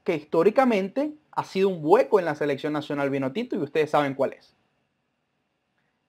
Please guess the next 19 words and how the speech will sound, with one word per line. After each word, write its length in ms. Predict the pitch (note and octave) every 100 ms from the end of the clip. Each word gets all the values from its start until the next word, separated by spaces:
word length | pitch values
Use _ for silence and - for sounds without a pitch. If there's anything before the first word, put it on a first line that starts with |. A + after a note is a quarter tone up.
| _ _ _ _ _ _ _ _ _ _ -
¿Por 360 | G#3 G3+ G3 -
qué 160 | C#4
no 360 | C#4+ D4+ E4 - F#3+
darle 440 | E3 A3 A#3 C4
una 180 | B3 A3
nueva 320 | A3+ D4 D4
oportunidad 560 | A#3 G#3+ - G3+ G3 A3
a 40 |
Miguel 240 | A3 G#3
Navarro 320 | G3+ F#3+ G3+ G3+
en 60 |
la 100 | F#3
Selección 380 | E3+ D3+ D3 F3
Nacional 360 | F3+ D#3+ D3+ D#3
de 80 |
Venezuela? 500 | D#3+ C#3+ C3 C#3 B2
¿Por 200 | D3 D3
qué 120 | A3+ A#3
no? 280 | G3 -